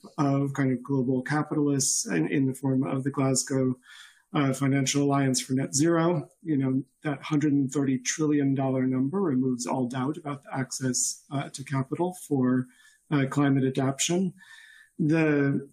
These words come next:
Article six agreement that closed the conference with a bang, I think, is, uh, been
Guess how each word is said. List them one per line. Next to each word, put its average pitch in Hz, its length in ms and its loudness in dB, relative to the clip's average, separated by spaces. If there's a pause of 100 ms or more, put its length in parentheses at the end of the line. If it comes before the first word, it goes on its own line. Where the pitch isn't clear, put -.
(120)
Article 156 360 2
six 156 480 -2
agreement 175 560 2
that 151 160 -2 (340)
closed 147 340 0
the 143 60 0
conference 139 420 0
with 135 120 -4
a 131 40 -2
bang, 139 380 2
I 151 200 0
think, 135 360 -2 (140)
is, 143 360 -2
uh, 165 180 -8 (200)
been 135 300 2